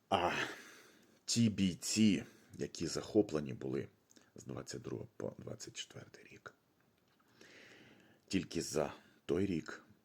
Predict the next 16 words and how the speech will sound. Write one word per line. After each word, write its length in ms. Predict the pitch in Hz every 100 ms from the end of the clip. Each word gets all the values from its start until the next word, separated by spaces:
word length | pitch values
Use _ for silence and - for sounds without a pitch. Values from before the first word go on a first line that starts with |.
| -
сто 340 | - - 90
шістдесят 800 | - 92 82 71 - 65 62 - _ _ _ _ _ _
тіл 260 | - 73 62
було 280 | 50 55 55
доставлено 580 | 57 - - - 53
в 100 | 55
Україну, 460 | - - 65 82 85 - - - -
закатованих 1080 | 71 65 82 - 80 85 78 80 73 - - - - -
в 120 | 64
їхніх 500 | 65 73 - 69 -
казематах. 800 | 69 67 73 76 - - - - - - -
Сто 500 | - - - 85 87 _ _ -
шістдесят 800 | - - - - - - - - _ _ _ _ _ _ _ -
хоробрих 640 | - - 58 - - - _ _ -
бійців 540 | - - - - - _ _ _
України. 520 | - - - - -